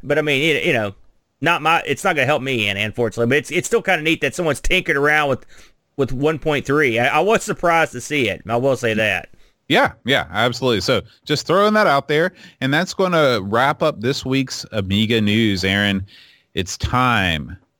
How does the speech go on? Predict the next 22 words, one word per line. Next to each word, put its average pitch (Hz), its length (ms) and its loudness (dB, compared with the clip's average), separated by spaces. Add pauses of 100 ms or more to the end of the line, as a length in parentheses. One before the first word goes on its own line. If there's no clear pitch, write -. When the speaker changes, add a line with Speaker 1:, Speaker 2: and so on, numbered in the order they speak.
(460)
Speaker 2:
to - 120 -8
go 90 360 0
to 87 80 0
Hollywood. 76 1040 -2
Relax. 370 1000 2 (1400)
Speaker 1:
Bodie 170 320 2
goes 160 240 2
to 139 100 0
Hollywood. 160 720 2 (220)
Speaker 2:
That's 98 220 -2
right. 92 380 2
Speaker 1:
<laughs> - 600 -6
Very 160 500 0
good, 131 320 -2
Boat. 117 320 0 (560)
Well, 190 400 2
let's 190 200 -2
all 185 220 4
go 151 160 2
to 123 80 2
Hollywood 120 560 2
here 120 440 0